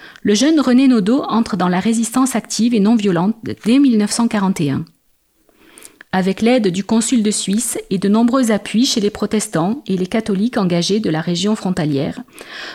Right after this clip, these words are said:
René Naudot contribue à organiser des convois d'enfants juifs pour la Suisse. Au moment où les rafles de juifs s'intensifient en France, René Naudot entre au service social des étrangers. Le directeur de cet organisme, Gilbert Lesage,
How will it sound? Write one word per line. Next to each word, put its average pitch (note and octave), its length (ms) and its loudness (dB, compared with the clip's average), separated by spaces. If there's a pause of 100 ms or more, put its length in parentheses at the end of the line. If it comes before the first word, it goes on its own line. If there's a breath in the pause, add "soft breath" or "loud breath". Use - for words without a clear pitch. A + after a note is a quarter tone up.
René B3 300 4
Naudot C#4+ 300 4
contribue A#3 540 0
à G#3 180 0
organiser A#3 500 2
des A3 100 0
convois A3+ 360 0
d'enfants G#3 320 0
juifs B3 280 -2
pour G3+ 160 -4
la F3+ 100 0
Suisse. - 440 -6 (1120 loud breath)
Au F3+ 60 -2
moment G#3 360 4
où A#3+ 60 4
les F#3 160 2
rafles A3+ 320 0
de F3+ 140 0
juifs B3 260 0
s'intensifient G#3 720 -2
en F#3 80 0
France, F#3 460 -4 (380 loud breath)
René B3 280 4
Naudot B3+ 460 2
entre C#4+ 280 0
au G#3 60 0
service A3 480 -2
social A#3 440 -2
des G3+ 160 0
étrangers. F#3 560 -2 (840)
Le G3 140 2
directeur C#4+ 500 0
de A#3+ 60 2
cet G#3 260 -2
organisme, G#3+ 680 0
Gilbert A3+ 420 0
Lesage, F#3 540 -2